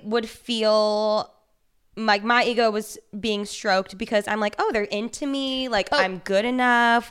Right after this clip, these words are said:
Speaker 1: I'm
Speaker 2: Mm.
Speaker 1: hot enough. I'm this enough." And then they're getting their ego stroked because it's like, "Oh, this girl's," it's like, it's a mutual thing, of course, which is normal.
Speaker 2: But if guys knew how much it's fake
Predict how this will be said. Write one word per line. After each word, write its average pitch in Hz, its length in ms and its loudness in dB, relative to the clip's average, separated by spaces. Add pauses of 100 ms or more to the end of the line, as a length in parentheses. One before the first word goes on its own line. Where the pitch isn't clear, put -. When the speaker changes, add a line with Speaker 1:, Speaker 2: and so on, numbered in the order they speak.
Speaker 1:
I'm 214 240 -6
Speaker 2:
Mm. 185 180 4
Speaker 1:
hot 190 380 8
enough. 226 540 6
I'm 180 240 -2
this 185 240 -2
enough." 220 380 0 (260)
And 233 140 4
then 220 180 0
they're 226 300 2
getting 202 280 0
their 190 120 0
ego 190 220 0
stroked 185 300 -2
because 208 200 -6
it's 185 80 -12
like, 202 160 -4
"Oh, 220 80 -2
this 214 240 -8
girl's," 220 280 -4
it's 240 140 -2
like, 302 180 0
it's 262 120 0
a 359 40 2
mutual 403 300 2
thing, 220 160 -2
of 202 140 -6
course, 247 180 -2
which 233 160 -8
is 190 100 -8
normal. 208 640 0
Speaker 2:
But 269 120 2
if 269 160 -4
guys 262 280 2
knew 254 140 -4
how 233 140 -2
much 220 180 -2
it's - 220 -10
fake - 640 -6